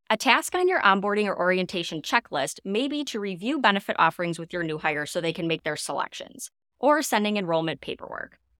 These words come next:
Remember, every company has to do these things. So I challenge you to take it a step further and think about how to make this piece special and communicate that. What is unique to your company? How can employees take advantage of the offerings you provide?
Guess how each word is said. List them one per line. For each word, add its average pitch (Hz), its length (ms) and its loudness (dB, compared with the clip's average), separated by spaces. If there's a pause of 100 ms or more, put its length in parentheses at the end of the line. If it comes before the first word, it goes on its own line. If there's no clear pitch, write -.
(120)
Remember, 302 460 6
every 226 280 4
company 170 380 -2
has 156 200 -4
to 160 100 -8
do 147 160 -10
these - 220 -8
things. - 400 -14 (240)
So - 120 -2
I 214 120 4
challenge 294 400 2
you 349 100 -2
to 311 80 -2
take 180 220 0
it 220 80 2
a - 20 2
step 294 240 2
further 165 460 2
and 190 120 0
think 208 140 2
about 277 240 2
how 220 100 2
to 208 80 4
make 165 200 4
this 208 180 -6
piece 170 240 -4
special - 640 0
and 190 100 -2
communicate 294 600 0
that. - 220 -2 (360)
What 226 260 4
is 277 220 0
unique 160 300 -2
to 175 120 -4
your - 120 -4
company? - 560 -10
How 220 200 2
can 302 160 -2
employees 202 520 2
take 175 180 -6
advantage 160 480 -4
of 170 100 -2
the 165 100 0
offerings 151 500 0
you 143 80 -8
provide? 175 600 0